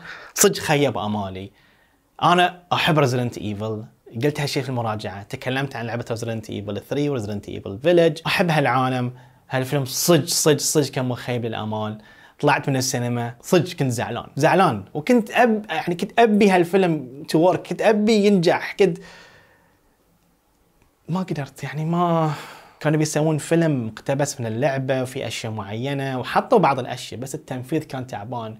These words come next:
بحيث خلاني أقدر أفلام Resident Evil القبلية اللي مختلفة وايد عن، عن الألعاب.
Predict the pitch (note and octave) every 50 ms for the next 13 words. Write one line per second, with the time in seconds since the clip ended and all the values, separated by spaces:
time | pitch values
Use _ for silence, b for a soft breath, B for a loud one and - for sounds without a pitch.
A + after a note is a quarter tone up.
0 | _ - - D3 C#3+ - - C#3 C#3+ C#3 D3 D#3 - C3 C3 - C#3+ C#3+ C#3+ D3+
1 | C#3+ C3+ B2+ C3 - C#3 C3+ C3+ B2+ A#2+ B2 B2 A#2 - - A2 A#2+ A#2+ A#2 A2+
2 | G#2+ G#2+ A2 G#2 A2 A#2 A#2 B2 B2+ C3 C3 A#2+ A2+ A2+ A2 G#2+ G#2+ G#2+ - -
3 | - - _ _ - B2+ B2 - - - C3+ B2+ B2+ - A#2+ A#2 A#2 A#2 B2 B2+
4 | B2+ - G#2 G#2+ A2 A2+ A2 G#2+ G#2+ b b b b b b b b b b b
5 | b b b - - - E3 D#3+ D3+ C3+ B2 - - C#3+ D3+ C3+ G#2+